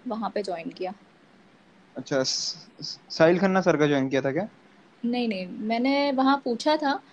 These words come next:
Speaker 1: लपास पे,
Speaker 2: अच्छा।
Speaker 1: तो उनके
Speaker 2: हाँ।
Speaker 1: वहाँ पे उस टाइम पे बैच जो थी वो फुल थी।
Speaker 2: अच्छा, अच्छा।
Speaker 1: और मुझे करना था ज्वाइन, तो
Speaker 2: हम्म,
Speaker 1: मैंने
Speaker 2: हम्म, हम्म।
Speaker 1: फिर दूसरे इंस्टीट्यूट से किया।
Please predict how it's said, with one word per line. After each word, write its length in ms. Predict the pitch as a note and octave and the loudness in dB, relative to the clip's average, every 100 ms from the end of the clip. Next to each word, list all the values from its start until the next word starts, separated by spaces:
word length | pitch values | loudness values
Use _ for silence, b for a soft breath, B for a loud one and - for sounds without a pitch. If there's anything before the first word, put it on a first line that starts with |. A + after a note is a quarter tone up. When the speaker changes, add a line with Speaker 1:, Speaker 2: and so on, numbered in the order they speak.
| b b - - - | b b -20 -12 -2
Speaker 1:
लपास 480 | A3 G#3 G#3 A3 - | -2 2 2 2 0
पे, 140 | B3 | 0
Speaker 2:
अच्छा। 280 | D4+ - _ | 0 -2 _
Speaker 1:
तो 180 | A#3 A#3+ | 2 4
उनके 340 | A#3 A#3 A#3 | 2 -2 0
Speaker 2:
हाँ। 80 | B3+ | 0
Speaker 1:
वहाँ 240 | B3+ B3+ A#3 | 0 -2 -2
पे 120 | B3 | 0
उस 180 | B3 B3+ | 0 -2
टाइम 120 | B3 | 0
पे 100 | C4 | 0
बैच 240 | A3+ G3+ | 2 0
जो 200 | G3 B3+ | -2 -4
थी 120 | B3 | -2
वो 120 | C4+ D4 | -4 -2
फुल 280 | A3+ A3 | -2 -2
थी। 180 | G3 F#3+ - - _ _ - _ - | -4 -8 -8 -20 _ _ -20 _ -12
Speaker 2:
अच्छा, 320 | C3 - C3 | -12 -10 -10
अच्छा। 340 | A2+ - - - - - _ _ _ _ _ | -10 -12 -20 -20 -20 -20 _ _ _ _ _
Speaker 1:
और 160 | G3+ G#3 | -6 -4
मुझे 320 | A3 G#3 B3+ | -4 2 2
करना 360 | C4 A#3+ B3+ C4+ | 4 2 2 4
था 120 | C4+ | 2
ज्वाइन, 260 | A#3 A3 | 0 -4
तो 920 | A3+ _ _ _ _ _ _ _ - | -6 _ _ _ _ _ _ _ -4
Speaker 2:
हम्म, 100 | C3+ | 0
Speaker 1:
मैंने 180 | A3 A3 | 0 0
Speaker 2:
हम्म, 100 | A3+ | 0
हम्म। 100 | A#3+ | 0
Speaker 1:
फिर 280 | A3+ - F#3+ | -2 -4 -4
दूसरे 320 | G#3+ G#3+ A3 | -4 -2 -2
इंस्टीट्यूट 460 | G#3+ - - F#3 F3 | -4 -8 -8 -6 -6
से 160 | - F#3 | -8 -8
किया। 220 | F#3 | -6